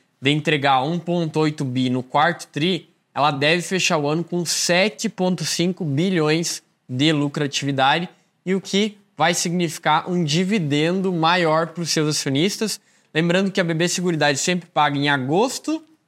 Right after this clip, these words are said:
e março, quando ela divulga o quarto tri, e o segundo tri é semestral. A nossa projeção, Thiago, agora é de um dividendo de um ponto sete reais por ação em dividendo a ser pago em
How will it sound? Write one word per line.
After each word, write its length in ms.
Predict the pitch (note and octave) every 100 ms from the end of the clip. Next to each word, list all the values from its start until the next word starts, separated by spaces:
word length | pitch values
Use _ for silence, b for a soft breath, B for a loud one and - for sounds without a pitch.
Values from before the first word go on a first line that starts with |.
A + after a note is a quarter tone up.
| _
e 80 | G3
março, 540 | A3 F3+ C3 - - - _ _ _ _ -
quando 180 | C#3 D3+
ela 120 | D3+
divulga 340 | C3+ C3+ C#3+
o 40 | C#3
quarto 400 | E3+ F3+ G3+ G#3+
tri, 460 | - F3+ A3 A#3 _ -
e 60 |
o 80 | E3+
segundo 380 | F3+ F3+ F3+ F3+
tri 300 | D#3 F3+ G#3+
é 80 | F3
semestral. 920 | - F3+ F3 D3+ - D3 D#3 G3+ G3+ b b b -
A 140 | B2
nossa 360 | C#3+ F3 G#3+ A3
projeção, 600 | - F3+ E3+ D#3 E3+ D#3+
Thiago, 360 | F3 G3+ F3+ D#3+
agora 600 | D#3+ C#3 C#3 D3+ E3+ F3
é 40 |
de 140 | D#3 D#3+
um 120 | D#3+
dividendo 600 | D3 D3 C#3+ C3+ D#3+ E3
de 260 | D3+ D#3 - -
um 300 | A3+ C4+ B3
ponto 460 | - G#3 G#3 G#3
sete 520 | E3+ - D#3+ E3+ - F#3+
reais 560 | D#3+ C3+ C#3 D3 - _ _ _ _
por 160 | E3 F#3
ação 380 | E3+ - D3+ D#3
em 60 |
dividendo 640 | D3+ C#3+ D3 C3+ C#3 C#3+ D3+ _ _ _ _ _ _ _ -
a 80 | D3
ser 200 | - D#3+
pago 420 | C#3+ C3+ C3+ C#3+
em 200 | D#3 D3+